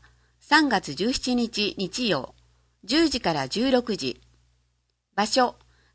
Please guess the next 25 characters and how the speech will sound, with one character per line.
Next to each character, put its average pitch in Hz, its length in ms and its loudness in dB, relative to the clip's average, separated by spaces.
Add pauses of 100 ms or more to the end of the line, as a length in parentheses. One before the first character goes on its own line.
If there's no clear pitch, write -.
冠 294 420 6
山 262 400 6
総 294 300 2
合 285 220 4
公 262 260 2
園、 139 240 -4 (320)
西 220 280 -2
側 247 360 6
私 - 240 -4
有 294 160 2
地 262 180 -4
内。 143 240 -4 (640)
イ 214 140 0
ベ 320 140 6
ン 294 60 4
ト 302 140 0
時 220 140 -2
の 151 240 -2
臨 269 220 2
時 269 140 -4
駐 254 200 -2
車 226 180 0
場。 190 340 -2 (1000)
内 277 260 4
容、 254 300 2